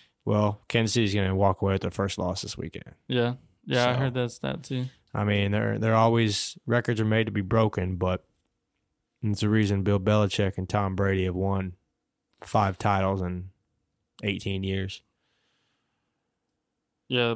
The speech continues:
Speaker 2: but, man, this Kansas City team, man, they're rolling pretty good.
Speaker 1: It could be one of those games, whoever has the ball last.
Speaker 2: Yeah, that's how I see it.
Speaker 1: Yeah.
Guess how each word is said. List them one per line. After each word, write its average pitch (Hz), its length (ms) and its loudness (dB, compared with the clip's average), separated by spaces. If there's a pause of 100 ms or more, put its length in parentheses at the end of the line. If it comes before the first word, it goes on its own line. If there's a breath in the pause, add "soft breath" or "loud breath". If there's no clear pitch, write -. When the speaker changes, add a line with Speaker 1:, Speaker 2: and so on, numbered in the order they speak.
Speaker 2:
but, 120 320 -2 (160)
man, 135 440 -6 (1040)
this 123 140 -8
Kansas 160 340 -10
City 147 260 -12
team, 143 260 -10
man, 135 180 -6
they're 139 140 -6
rolling 139 360 -6
pretty 131 200 -8
good. 139 340 -6 (1600)
Speaker 1:
It 113 160 -2
could 147 220 2
be 143 120 4
one 127 180 6
of 131 80 2
those 131 140 2
games, 131 320 0
whoever 113 260 4
has 113 140 4
the 110 60 -2
ball 117 240 6
last. 107 360 2 (240)
Speaker 2:
Yeah, 123 280 0 (540)
that's 143 200 -4
how 156 80 -2
I 139 120 0
see 131 240 -8
it. 135 120 -12 (320)
Speaker 1:
Yeah. 110 200 0